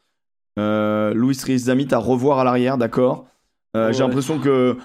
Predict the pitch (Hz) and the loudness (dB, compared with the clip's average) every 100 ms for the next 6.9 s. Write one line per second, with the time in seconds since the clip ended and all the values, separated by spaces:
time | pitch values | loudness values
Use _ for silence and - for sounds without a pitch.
0 | - 127 196 190 208 185 160 160 160 180 | -12 -6 0 2 2 2 0 0 -2 -2
1 | 147 135 135 151 147 131 160 165 143 131 | -4 -6 -4 -2 -2 -2 0 2 2 0
2 | 143 151 139 127 131 123 143 143 151 139 | -2 -2 0 0 -2 -2 -2 0 -2 -2
3 | 123 120 120 123 110 127 139 127 110 123 | 0 2 0 0 0 -2 -2 -4 -4 -2
4 | 139 - 123 117 117 117 110 120 117 127 | -2 -4 -6 -2 0 0 0 0 0 0
5 | 165 _ _ _ _ _ - 131 - 160 | -4 _ _ _ _ _ -4 -2 0 0
6 | 180 165 151 143 135 120 113 - - | 2 0 -2 -2 0 0 -2 -4 -8